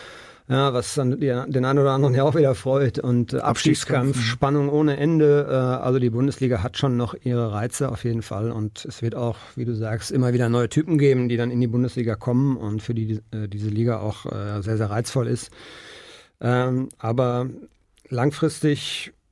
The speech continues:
Speaker 1: frage ich mich, wie lange, wie lange trägt sich das noch? Und ich glaube schon, dass irgendwann eine Grenze erreicht ist und der Fan sagt, „Jetzt, wenn das Trikot dann hundert Euro kostet, dann wird's langsam schwierig und, äh,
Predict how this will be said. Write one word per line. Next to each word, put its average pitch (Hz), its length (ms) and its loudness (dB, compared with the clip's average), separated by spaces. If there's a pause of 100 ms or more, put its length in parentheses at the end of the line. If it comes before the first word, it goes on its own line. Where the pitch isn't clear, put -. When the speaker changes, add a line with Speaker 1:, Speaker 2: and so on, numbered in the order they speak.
Speaker 1:
frage 143 360 0
ich 120 80 -2
mich, 139 240 -2
wie 127 60 2
lange, 127 440 0
wie 120 60 -2
lange 120 220 0
trägt - 240 -2
sich 123 100 -4
das 107 180 -4
noch? 123 140 0
Und 120 140 -4
ich 110 100 -8
glaube 123 240 0
schon, 135 240 -2
dass 110 100 -2
irgendwann 135 400 2
eine 123 80 0
Grenze 127 300 -2
erreicht 117 340 -2
ist 131 140 -2
und 120 160 -6
der 113 100 -2
Fan 120 280 -2
sagt, 117 320 -4
„Jetzt, - 460 -10 (200)
wenn 127 180 -4
das 123 160 -2
Trikot - 260 0
dann 143 140 2
hundert 151 240 2
Euro 143 220 2
kostet, 139 400 -2
dann 123 100 0
wird's 127 160 -2
langsam 127 240 0
schwierig 143 520 -2
und, 113 340 -8
äh, 120 340 -2